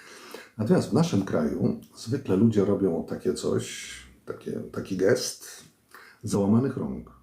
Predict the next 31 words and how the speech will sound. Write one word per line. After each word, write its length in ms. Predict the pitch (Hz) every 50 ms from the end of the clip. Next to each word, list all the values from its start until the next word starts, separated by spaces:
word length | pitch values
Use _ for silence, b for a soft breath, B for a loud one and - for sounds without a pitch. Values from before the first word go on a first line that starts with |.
| _ _ _ _ _ _ _ _ _ _ _ _ _ _ _ _ _
Takie 240 | - 117 113 - 123
coś 260 | 113 - 120 123 -
to 100 | - 120
my 100 | 117 110
możemy 300 | 101 104 104 117 117 117
na 80 | 110 101
pogrzebie 480 | - 113 104 101 98 101 90 92 92
robić, 260 | - 92 95 98 - -
jak 160 | - - -
jesteśmy 380 | 92 - - - - 117 101
załamani, 500 | 82 85 92 95 92 95 101 107 107 98
że 180 | 90 90 87 87
ta 100 | 90 104
osoba, 360 | 110 - - 123 113 - -
która 220 | - - - - -
tam 180 | - 90 98
umarła, 340 | 107 120 120 117 113 110 110
to 100 | - 98
idzie 120 | 101 -
do 80 | - -
piekła. 480 | - - - - - - - - - - _ _ _ _ _ _ _ _ _ _ _ _ _ _ _ _ _ _ _ _ _ _ _ _ _ -
Jeśli 180 | - - - -
tak 180 | 85 - - -
uważamy, 560 | 82 82 82 82 78 80 101 110 - - -
no 120 | 113 -
to 160 | - 101 98
faktycznie 460 | - - - - - 113 - - - -
taki 300 | - - - - - 143 123 104
gest 280 | 113 120 117 - - -
załamanych 680 | 104 90 92 90 92 92 90 104 113 113 101 - -
rąk 480 | - - - - 113 117 - - _